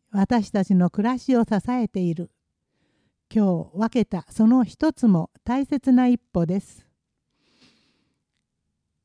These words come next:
水まき、仲間、音画、岡垣、芦屋のイメージキャラクターが、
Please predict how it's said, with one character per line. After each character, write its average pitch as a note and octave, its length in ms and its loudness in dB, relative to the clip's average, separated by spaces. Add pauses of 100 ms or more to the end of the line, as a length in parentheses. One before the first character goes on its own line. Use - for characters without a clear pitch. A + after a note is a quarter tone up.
(120)
水 A3+ 340 4
ま G3 160 2
き、 F3 380 -4
仲 G#3 440 2
間、 G#3+ 360 0 (160)
音 A#3 300 4
画、 A3+ 360 -2
岡 A3+ 300 0
垣、 G3+ 440 0
芦 F#3 260 -2
屋 C4 140 4
の B3 180 4
イ A3 160 4
メ C#4+ 180 6
ー C#4+ 40 4
ジ C4 120 0
キ B3+ 120 0
ャ B3+ 40 2
ラ C4 140 -2
ク - 100 -20
タ G3+ 200 -2
ー F3+ 80 -2
が、 F3 240 -6